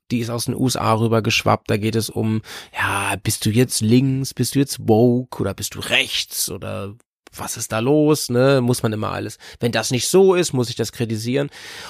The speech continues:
Und ich hab mir große Mühe gegeben in den letzten Monaten, mich da so ein bisschen umzustellen, ein bisschen toleranter zu werden. Denn ich finde,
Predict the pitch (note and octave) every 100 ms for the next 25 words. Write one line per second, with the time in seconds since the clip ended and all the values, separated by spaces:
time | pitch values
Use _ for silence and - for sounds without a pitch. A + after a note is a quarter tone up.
0 | - - G3+ A#3 A3+ - - G3+ C4 -
1 | A#3 B3 B3 F#3 D3 A#2+ A#2 D3 F3 B2+
2 | A#2 - A#2+ A#2 A#2+ A#2 C3+ C#3+ D#3+ F#3+
3 | - C3+ - C#3+ C#3 C#3+ C3 D3 - D3
4 | C#3+ C#3 C#3 C3+ - - F#3+ - G#2+ -
5 | G#2+ - - _ _ _ B2 C3+ D3+ C#3+
6 | D3+ C#3 C3+ A2 - - - - - C3
7 | C#3 B3+ C4 A3+